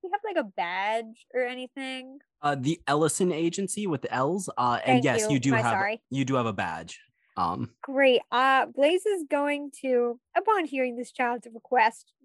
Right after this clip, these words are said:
Speaker 1: for essentially a bribe, uh, Blaze is going to pull out the badge and, uh, wordlessly show it to the child.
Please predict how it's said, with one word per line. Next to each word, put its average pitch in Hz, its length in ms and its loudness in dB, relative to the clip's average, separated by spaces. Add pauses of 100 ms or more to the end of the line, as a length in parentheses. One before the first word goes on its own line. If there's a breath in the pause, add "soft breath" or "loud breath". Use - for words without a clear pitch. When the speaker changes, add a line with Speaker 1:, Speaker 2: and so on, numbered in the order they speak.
Speaker 1:
for 349 160 4
essentially 320 640 0
a 240 60 -6
bribe, 214 580 -6 (460)
uh, 262 280 6
Blaze 320 240 0 (120)
is 302 100 -8
going 277 320 -4 (120)
to 247 300 -6 (420)
pull 359 140 0
out 277 320 4
the 220 220 -6
badge 220 640 -2 (380)
and, 262 300 -4
uh, 269 320 4 (560)
wordlessly 320 540 0
show 269 260 2
it 220 100 -2
to 262 100 -8
the 220 100 -20
child. 226 600 -2